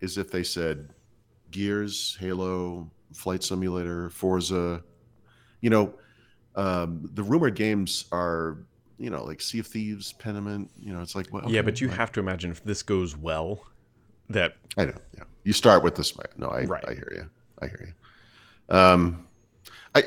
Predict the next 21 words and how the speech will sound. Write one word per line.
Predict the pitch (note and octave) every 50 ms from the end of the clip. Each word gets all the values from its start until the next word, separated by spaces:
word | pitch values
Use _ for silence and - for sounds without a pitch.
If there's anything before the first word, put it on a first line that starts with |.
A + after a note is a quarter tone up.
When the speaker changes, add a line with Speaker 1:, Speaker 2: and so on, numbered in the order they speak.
| -
Speaker 1:
I, | C#3 D3 C#3+ C#3 B2 A2+ G2 - - -
for | - B2+ A2+
fans | - C#3 C#3 C#3+ D3 C#3 A#2+
of | B2 G2+
those | G#2+ G2+ F#2+ E2 -
games, | - - - - G2+ G2+ F#2+ E2+ D#2 C#2+ D2+ F#2+ G#2 - -
I | F#2+ F2
don't | F2 F#2 D#2+
remember. | C#2 E2+ E2+ D#2+ D2+ D#2+ D#2+
Do | - F#2
you | F#2 G#2
remember | G#2 G2+ G#2+ G2 G2+
the | G2+ G#2+
other | G2+ G#2 G2+
two? | - G#2+ G#2+
I | G#2+
don't | F#2+ E2
know | D#2+
if | - - - - -
you | -
remember. | - - E2 D#2 - - - -